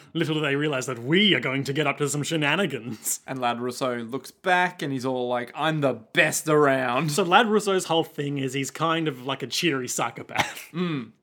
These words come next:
Speaker 2: Well, not really cheery so much as
Speaker 1: Energetic.
Speaker 2: energetic, yeah.
Speaker 1: "Let's go take go-, good care of the poor passengers. Let's detest them as if they were maggots. With, with love, with anger,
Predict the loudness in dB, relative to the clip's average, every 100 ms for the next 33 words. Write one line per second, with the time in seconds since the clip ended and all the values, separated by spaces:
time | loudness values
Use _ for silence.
0 | -6 -2 -2 -2 -6 -6 -10 -2 2 2
1 | 2 -2 -4 -2 -2 -4 -8 -16 _ -6
2 | -4 -2 -2 -2 -2 -8 -2 0 0 0
3 | 2 2 0 -6 -2 0 2 0 -2 -6
4 | _ _ -4 -2 0 0 0 -2 -4 -6
5 | -6 -2 -2 2 2 2 -2 -4 0 0
6 | 0 -2 -4 -4 -4 -8 -20 -4 2 2
7 | 2 2 2 0 -2 -4 -4 -6 -10 -18
8 | -8 -4 0 0 -2 -4 -2 0 0 0
9 | -4 -10 -16 -18 -20 -14 -10 -8 -8 -8
10 | -6 -4 -2 -2 -2 -6 -8 -6 -6 -10
11 | -20 _ -16 -16 -16 -20 -10 -8 -6 -2
12 | -2 -2 -8 -20 _ -14 -6 -2 0 0
13 | -2